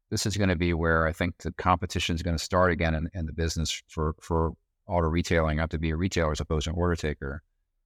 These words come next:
And this is where I think some of the larger guys are gonna mis-, begin to take share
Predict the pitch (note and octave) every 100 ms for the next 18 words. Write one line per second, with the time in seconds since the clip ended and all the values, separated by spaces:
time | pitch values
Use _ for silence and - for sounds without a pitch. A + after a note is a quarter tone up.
0 | _ D#2+ F2 C#3 - G#2 G2 F2 - F#2
1 | - F2+ F2 E2 E2+ F2 E2+ E2 D#2+ D#2
2 | E2+ D#2+ D2 - _ _ _ E2+ D#2+ -
3 | D#2+ - D#2+ D#2+ D#2